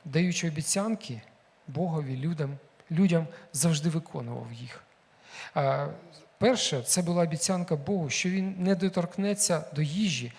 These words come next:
яка була на царському столі. А їх, е, коли привели до Вави-, Вавилону, а, там ще з трьома хлопцями, їм принесли їжу з царського столу, але він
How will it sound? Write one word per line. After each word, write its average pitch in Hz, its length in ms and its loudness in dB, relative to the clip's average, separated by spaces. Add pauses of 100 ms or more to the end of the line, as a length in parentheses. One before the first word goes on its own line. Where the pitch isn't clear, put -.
(180)
яка 151 240 0
була 165 300 0
на 156 120 0
царському 147 480 -2
столі. 120 360 -8 (640)
А - 80 -2
їх, 202 300 -4
е, 160 160 -2
коли 170 260 -2
привели 165 480 -2
до 151 140 -2
Вави-, 165 240 -2 (160)
Вавилону, 185 560 0 (340)
а, 135 400 0 (120)
там 139 260 -2 (720)
ще 151 260 0
з - 60 2
трьома 151 520 -2
хлопцями, 185 640 -2 (1160)
їм 220 560 -4 (640)
принесли 190 440 2
їжу 175 460 2
з - 140 -6
царського 170 680 -2
столу, 120 520 -8
але 175 240 4
він 208 500 -2